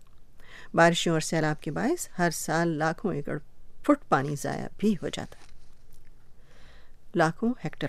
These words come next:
فٹ۔ کریم خان لنڈی کوتل سے کہتے ہیں، "عام طور پر سیلاب کو قدرتی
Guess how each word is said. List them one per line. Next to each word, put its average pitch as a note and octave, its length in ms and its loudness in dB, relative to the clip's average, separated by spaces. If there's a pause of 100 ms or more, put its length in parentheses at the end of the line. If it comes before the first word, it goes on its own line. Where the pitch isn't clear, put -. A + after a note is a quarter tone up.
فٹ۔ - 260 -10 (800)
کریم D4 280 12
خان C4+ 300 10
لنڈی G#3 200 12
کوتل - 320 0
سے - 260 -10 (220)
کہتے B3 180 10
ہیں، - 160 8
"عام B3+ 120 12
طور A#3+ 240 10
پر B3 140 8
سیلاب G3+ 400 8
کو A3 160 6
قدرتی G3 400 2